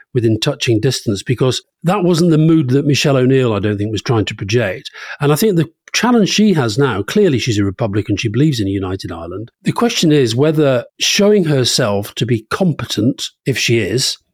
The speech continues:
in running the affairs of Northern Ireland, whether that makes people feel in Northern Ireland more comfortable with being in Northern Ireland,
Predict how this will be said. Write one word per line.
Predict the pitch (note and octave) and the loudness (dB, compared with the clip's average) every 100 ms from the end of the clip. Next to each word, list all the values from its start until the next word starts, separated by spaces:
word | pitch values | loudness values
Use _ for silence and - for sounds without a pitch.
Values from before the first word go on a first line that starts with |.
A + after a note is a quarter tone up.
| _ | _
in | - C3 B2 | -2 0 2
running | D3 D#3 G#2 G#2 A#2 A#2 | 2 2 2 0 0 -2
the | A#2 | -2
affairs | G#2+ C#3+ B2 G#2+ | 0 0 0 0
of | A2 | 0
Northern | A#2 A2 A2 | 2 0 0
Ireland, | A2+ G#2+ E2 G2 A2 - - - | 0 -2 -4 -8 -12 -18 -20 -10
whether | - F3 G3+ | -2 0 2
that | F3 C#3+ | 2 2
makes | C3+ C3+ | 0 0
people | - B2 A#2+ | -2 0 0
feel | A2 C3 | 0 0
in | A#2 | 2
Northern | A2+ A2 G#2+ | 2 2 2
Ireland | G#2+ G#2+ G2+ G2 G2 - - | 0 0 0 -2 -4 -12 -4
more | C3+ A#2 | -2 0
comfortable | - F3 D3 - A#2 F3 F3+ _ _ - | -2 -2 -2 -2 0 0 -2 _ _ -4
with | B2 A2+ | -2 0
being | C#3+ C3 | 0 2
in | A#2+ | 2
Northern | A#2+ A2 G#2 | 2 2 0
Ireland, | G#2 G#2 B2+ E3+ | 0 0 0 0